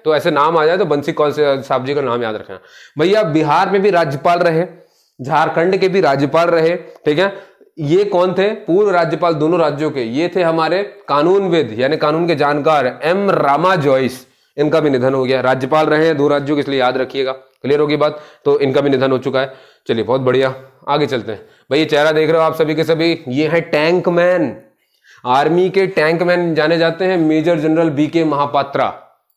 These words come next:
ठीक है, ये टैंक मैन है। क्या है इनकी कहानी पूरी सुन लो ध्यान से। ये मतलब सारी चीजें, सारे युद्ध के बारे में इनको पता होता था।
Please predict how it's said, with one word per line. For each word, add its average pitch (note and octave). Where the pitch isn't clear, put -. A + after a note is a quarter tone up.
ठीक C#3
है, F#3
ये D3+
टैंक D#3+
मैन D#3+
है। B2
क्या D#3+
है E3+
इनकी E3
कहानी E3+
पूरी E3
सुन E3+
लो F3
ध्यान D#3
से। B2
ये F#3+
मतलब D#3+
सारी G3
चीजें, F3+
सारे F#3
युद्ध F#3+
के A3
बारे G3+
में F#3+
इनको F3
पता C#3+
होता A2
था। G2